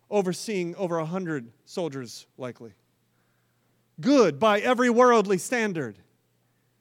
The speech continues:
And on that day, he said, "Truly, this man was the Son of God."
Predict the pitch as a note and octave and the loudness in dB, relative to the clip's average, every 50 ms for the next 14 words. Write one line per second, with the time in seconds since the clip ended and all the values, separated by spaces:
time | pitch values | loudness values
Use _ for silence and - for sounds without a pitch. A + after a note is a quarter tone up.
0 | _ _ _ _ _ _ _ _ _ _ _ _ _ F#3 F#3 F3 F3 G3 G3+ G#3 | _ _ _ _ _ _ _ _ _ _ _ _ _ -8 -8 -6 -2 -2 -2 0
1 | F#3+ G3+ G3 F3+ D#3+ F#3 E3 D#3 D#3 F3 E3+ - - E3+ D3+ C#3+ C#3+ _ _ _ | 0 -2 -2 -2 -2 -2 -4 -2 -4 -6 -6 -4 -4 -4 -4 -4 -8 _ _ _
2 | _ - - - - A#3+ A3+ F#3+ D3+ C3 A#2+ G#2 A#2 E3 F#3 D#3 - - - E3+ | _ -16 -14 -8 -6 -2 -2 -2 -2 -2 -4 -6 -6 -6 -6 -6 -6 -10 -12 -8
3 | E3 D#3+ D3+ C#3 B2+ B2 C#3+ F#3 E3 C#3+ C3+ B2 - - - C#3 - - - F#3+ | -8 -6 -6 -6 -6 -4 -4 -4 -4 -4 -6 -10 -12 -14 -14 -12 -8 -4 -2 -2
4 | D#3+ D3 B2+ A#2+ - D#3 C3 - - C#3+ C#3 C3+ B2 A#2+ - | -2 -2 -6 -8 -10 -12 -12 -12 -12 -14 -14 -14 -16 -18 -20